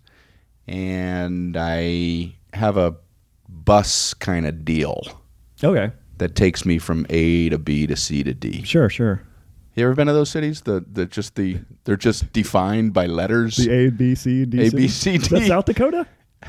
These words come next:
Speaker 1: Yeah, right.
Speaker 2: I think so, right?
Speaker 1: I don't, I don't know where A, B, C, and D is, but,
Speaker 2: Yeah.
Speaker 1: um, but that's what I do. I,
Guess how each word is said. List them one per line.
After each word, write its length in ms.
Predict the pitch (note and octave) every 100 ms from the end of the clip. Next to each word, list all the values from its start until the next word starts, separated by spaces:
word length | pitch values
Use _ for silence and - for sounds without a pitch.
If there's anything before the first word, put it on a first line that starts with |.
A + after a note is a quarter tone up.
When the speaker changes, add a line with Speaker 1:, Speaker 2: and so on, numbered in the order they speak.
| - - -
Speaker 1:
Yeah, 120 | D#3 E3 - - A3+ -
right. 120 | F3+ F#3 - - -
Speaker 2:
I 160 | -
think 180 | A#2 E3+
so, 140 | - B2
right? 320 | B2 A#3+ A3 -
Speaker 1:
I 140 | A2 A2+
don't, 160 | A#2 G2+
I 100 | G2+
don't 140 | A#2 A#2
know 100 | A2
where 140 | G#2+
A, 100 | G#2 G#2
B, 180 | G2+
C, 220 | G2 G#2+ G2
and 120 | F2+
D 120 | F#2+
is, 180 | F2+ F2
but, 200 | - F#2+
Speaker 2:
Yeah. 220 | E3+ G2
Speaker 1:
um, 180 | F#2+ E2+ - - C#3 - - -
but 120 | C#3
that's 160 | D#3+ D#3+
what 80 |
I 60 | C#3+
do. 220 | A2 F#2+
I, 140 | F#2